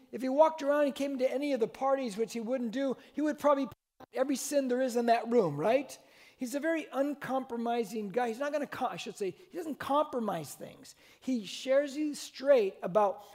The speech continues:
what's right and what's wrong. He's a very kind of, to put it bluntly, he's aggressive and he's kinda strange, correct?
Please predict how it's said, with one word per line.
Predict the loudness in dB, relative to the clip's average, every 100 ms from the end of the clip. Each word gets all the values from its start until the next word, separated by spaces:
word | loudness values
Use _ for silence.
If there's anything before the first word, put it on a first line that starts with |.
| _
what's | 4 4 2 0
right | 4 4 2 -4
and | -4 0
what's | 0 0 -2
wrong. | 0 0 -2 -14 -20 -12
He's | -6
a | 0
very | 4 4 4
kind | -2 -2 0
of, | 0 -2 -10 _ _ -12
to |
put | -6 -6
it | -2
bluntly, | 2 2 2 -4 -6 -12 -6
he's | -2 0 -2
aggressive | 0 2 2 0 -6 -4
and | -4
he's | -6
kinda | -6 -6 -6
strange, | -10 -6 -6 -4 -6 -12 -12
correct? | -4 2 2 0